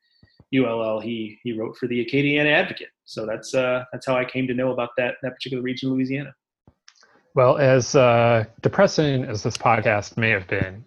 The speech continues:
Speaker 2: at least we got you guys, uh, a Jay Johnson interview, which was full of optimism for the Wildcats in, in the, the twenty twenty-one season, and a Luke Johnson reference, which makes it a good podcast by my standards. That, that's how I'm feeling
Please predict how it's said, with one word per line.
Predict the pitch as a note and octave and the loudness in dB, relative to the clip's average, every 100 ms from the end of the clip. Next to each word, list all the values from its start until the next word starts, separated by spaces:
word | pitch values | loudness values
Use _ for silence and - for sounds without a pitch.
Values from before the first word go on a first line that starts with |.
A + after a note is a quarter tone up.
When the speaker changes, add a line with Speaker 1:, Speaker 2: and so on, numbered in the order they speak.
| - | -8
Speaker 2:
at | A#2 | -4
least | C3 B2+ | -4 -2
we | C3+ | -2
got | A2 A2 A2+ | 2 2 2
you | A2+ G#2 - - | -2 -10 -12 -2
guys, | G#2+ G2 G2 F#2+ - - _ _ _ - | 0 2 0 -4 -10 -18 _ _ _ -8
uh, | G#2+ F#2+ F#2 F#2 - | -6 -4 -4 -8 -12
a | A2+ | -4
Jay | C3 C#3+ | 0 2
Johnson | C3 A#2 A2 A#2+ | 4 2 0 -4
interview, | G#2+ G2 G#2+ A2+ A#2 _ | -4 -4 -8 -10 -14 _
which | - G2+ - | -10 -10 -8
was | G2+ F#2+ | -8 -8
full | - G#3+ | 2 4
of | F3 | 6
optimism | B2 C#3 A2 F#2+ G#2+ G2+ A2+ _ | 4 4 0 -6 -8 -12 -14 _
for | A2 | -6
the | G2+ | -4
Wildcats | G2 G2+ G2+ - G#2+ G#2+ - | 0 0 0 -2 -4 -4 -8
in, | G2+ A2+ | -10 -10
in | G#2 | -10
the, | G2+ G2+ G2+ G2+ - | -8 -8 -8 -10 -14
the | G#2 | -14
twenty | - G#2+ | -10 -10
twenty-one | G2+ G#2+ G2 G2+ | -8 -8 -8 -10
season, | G2 A2+ G#2 G2 G2 _ _ _ _ _ _ | -8 -8 -8 -10 -12 _ _ _ _ _ _
and | B2+ G#2 G2 G2 G2 F#2+ - _ _ _ _ - | -4 -2 -2 -6 -8 -14 -20 _ _ _ _ -4
a | A#2+ | 0
Luke | B2 C3 | 2 2
Johnson | C3 A#2+ A#2+ G#2+ | 2 2 0 -2
reference, | G2 G#2 G#2 G2+ - | -2 -2 -4 -10 -10
which | B2 A#2 - | -4 -2 0
makes | B2 B2 | 0 0
it | |
a | G#2+ | 0
good | G#2 | -2
podcast | - G#2+ G2 A2 A2 | 0 -2 -2 -6 -6
by | A2 | -8
my | G#2 G#2 | -10 -12
standards. | - - - - - - | -16 -18 -18 -20 -12 -6
That, | A2+ - | -4 -4
that's | G#2 | -6
how | - | -8
I'm | F2 - | -14 -16
feeling | - C#2 | -20 -20